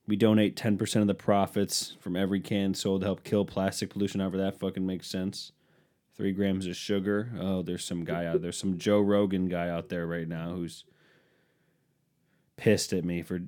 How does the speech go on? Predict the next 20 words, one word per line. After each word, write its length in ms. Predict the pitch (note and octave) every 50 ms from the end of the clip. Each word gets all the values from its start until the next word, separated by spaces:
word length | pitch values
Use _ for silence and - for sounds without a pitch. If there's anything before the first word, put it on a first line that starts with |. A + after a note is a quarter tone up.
| - - _ _
"This 180 | - C3+ D#3 C#3+
is 80 | C#3 B2+
why 160 | C3 A#2+ A#2
you're 160 | C3 C3 A#2
a 40 | G2
pussy. 600 | - - - C#3+ A#2+ - - G#2+ F#2+ D#2 - - - _ _ _ _ _ _ _ _ _ _ _ _ _ _ _ _ _ _ _ _ _ _ _ _ _ _ _ _ _ -
This 120 | C#3+ F3
is 60 | F#3
why 140 | F#3 F#3+ E3+
I 160 | B2+ B2 D#3+
sell 300 | D#3+ D#3+ - F3 D#3 D3+
life 240 | C#3+ C#3 C#3+ C#3+ -
insurance 560 | C3+ C3+ B2+ - D3 C#3 C3+ C3+ C3 B2+ -
and 140 | G#2+ G#2 -
fuck 400 | - - - D3 D3 D3 - -
chicks 640 | - - - C#3 A#2+ A2 G2+ - - - - - - _ _ _ _ _ _ _ _ _ _ _ _ _ _ _ _ _ _ _ -
every 320 | C3+ D3 C#3 E3 E3+ E3+ E3
other 340 | - C3 D3 D3 D#3+ D#3+ D3+
weekend, 600 | C3+ C3 C3+ B2+ A2 B2 A2+ G#2 G#2 G2+ G2 - - _ _ _ _ - _
because 720 | - A#2+ G#2 - C3+ C3+ B2 A#2+ A#2+ A#2 G2+ - - -